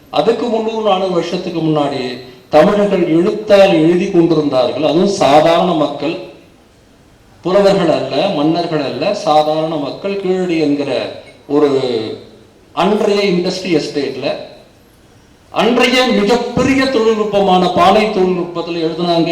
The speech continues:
அப்படிங்கிற விஷயம் அவர்களால தாங்கிக் கொள்ள முடியல. இரண்டாவதாக, இந்தியாவுல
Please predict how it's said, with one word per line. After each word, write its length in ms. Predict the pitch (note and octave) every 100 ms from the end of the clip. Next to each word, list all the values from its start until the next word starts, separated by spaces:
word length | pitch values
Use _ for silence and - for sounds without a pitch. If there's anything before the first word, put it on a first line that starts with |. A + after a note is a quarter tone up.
| D#3+
அப்படிங்கிற 320 | D3 C#3+ B2+
விஷயம் 380 | A#2+ C#3+ A2+ A#2 F#2 - - - - - -
அவர்களால 440 | - D#3 E3 E3+ F#3 D3+
தாங்கிக் 260 | C#3+ C#3
கொள்ள 140 | B2+ A#2+
முடியல. 320 | G#2 G#2 F#2 - - - - - - - - - - - - - - - - - - - - C#3
இரண்டாவதாக, 800 | A3 D4+ C4+ A3+ G3+ D#3+ - - D3+ F#3 - - - _ _ -
இந்தியாவுல 640 | F3 C4+ C#4+ C4 B3+ A3+